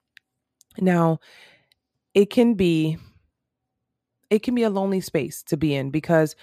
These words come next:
think about it. It feels like you're walking in a desert and there's no, there's no, no opportunity in sight, and you just feel like it's barren and it's, it's pointless. But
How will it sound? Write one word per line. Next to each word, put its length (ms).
think 160
about 160
it. 80
It 80
feels 180
like 140
you're 80
walking 380
in 80
a 60
desert 600
and 120
there's 240
no, 640
there's 240
no, 480
no 460
opportunity 720
in 140
sight, 580
and 240
you 60
just 220
feel 180
like 200
it's 180
barren 440
and 160
it's, 220
it's 180
pointless. 580
But 200